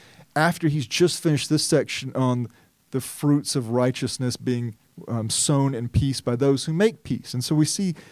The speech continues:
points of maybe potential overt connection and the development of these thematic developments here. Now, some view this question as a call-out, uh, a correction to those who may be posturing themselves as contemporary sages or wise men.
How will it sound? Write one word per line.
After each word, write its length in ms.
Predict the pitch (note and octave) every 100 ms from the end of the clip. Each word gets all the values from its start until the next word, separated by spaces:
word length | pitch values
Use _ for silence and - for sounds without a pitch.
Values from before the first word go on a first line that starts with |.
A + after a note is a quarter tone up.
| -
points 300 | - A3+ -
of 160 | G3 F3
maybe 340 | G3+ F3+ E3+ - -
potential 540 | - - E3+ - D3+ -
overt 560 | C#3+ A#2 D3+ D#3+ -
connection 640 | - C#3+ D3+ - - C#3 C#3
and 160 | C3+ C3+
the 60 |
development 460 | B2+ B2 B2+ B2+ B2
of 60 | A#2
these 260 | A#2 - _
thematic 460 | C3 C3 B2 A#2 - -
developments 540 | B2 C3 B2 A2 G#2
here. 220 | A#2 G2+ A2 _ _ _ _ _ _ - -
Now, 320 | D3+ B2+ G#2+ - - - - -
some 320 | - G3 G#3
view 220 | D#3 E3+
this 160 | D3+ -
question 420 | - D3 - E3+
as 100 | D3
a 60 | D#3
call-out, 640 | - F#3+ F3+ A#2+ - - _ - - - -
uh, 200 | B2+ A#2+
a 40 |
correction 640 | C#3 - E3+ G3+ E3+ - D3
to 40 |
those 220 | C#3 C#3+ D3+
who 80 |
may 180 | D3 D3+
be 140 | D3+ D3+
posturing 680 | - G3+ G#3 - E3 C#3+
themselves 480 | C3+ B2+ D3+ B2+ A#2
as 200 | C#3+ C3
contemporary 680 | C#3+ C3 D#3+ D#3 D3 C3 B2+
sages 760 | - - D3+ D3 B2 C3+ C3+ A2
or 200 | B2 A#2
wise 440 | B2 B2+ B2+ G#2+
men. 260 | A2+ G#2